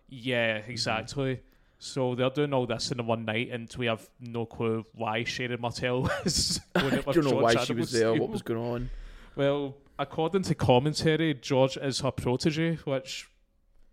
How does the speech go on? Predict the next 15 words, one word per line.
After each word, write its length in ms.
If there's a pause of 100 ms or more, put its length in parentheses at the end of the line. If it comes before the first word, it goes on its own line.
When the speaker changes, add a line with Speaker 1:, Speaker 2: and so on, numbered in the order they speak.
(640)
Speaker 1:
I 60
don't 180
know 100
what 360
that's 260
meant 200
to 120
mean. 300 (880)
I 80
guess 400
it's 280
the 120
idea 300
that 200
she's, 480